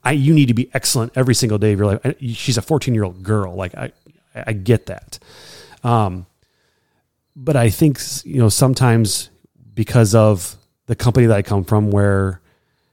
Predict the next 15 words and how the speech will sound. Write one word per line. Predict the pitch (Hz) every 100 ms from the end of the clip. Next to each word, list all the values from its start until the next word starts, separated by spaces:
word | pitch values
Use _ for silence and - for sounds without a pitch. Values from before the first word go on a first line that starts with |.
| _
like, | 110 90 - _ _ _ _ _ _ -
we | 123
just | 147 131
wanna | 123
do | 104
things | 127 117
at | 104
a |
very | 90 110
high | 87 110 104
level, | 101 120 98 95 95 _ _ _ _ _ _ _
that | 107 113
sometimes | - 123 127 131 131 139 160 - - _ _ _ _ _
we | 107 104 131
don't | 139 127 -